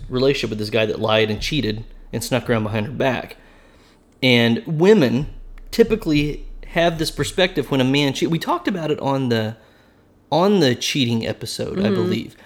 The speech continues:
Speaker 1: But I, I made the statement that the first question a woman asks when a man gets caught or he confesses that he cheated, the first thing she says is, "Do you love her?"
Speaker 2: Mm-hmm.
Speaker 1: Because that is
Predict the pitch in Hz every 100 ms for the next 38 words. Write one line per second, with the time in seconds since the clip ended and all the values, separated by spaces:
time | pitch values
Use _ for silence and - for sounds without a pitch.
0 | - _ _ 123 120 113 107 - - _
1 | _ - 127 120 151 156 147 127 - 160
2 | 143 123 104 117 113 - - - - -
3 | - - - 127 127 - 220 220 - 175
4 | 170 143 131 143 143 143 143 127 - 131
5 | 117 117 - - 85 120 123 156 175 165
6 | 156 - - 147 139 123 123 123 123 113
7 | 135 127 120 117 110 104 - 220 117 110
8 | 113 196 196 190 185 165 143 135 - 156
9 | 120 113 - - - 147 131 127 113 117
10 | 117 156 165 - 180 190 170 147 - -
11 | _ _ _ _ - 139 156 - 156 131
12 | 127 156 175 208 - - 147 139 135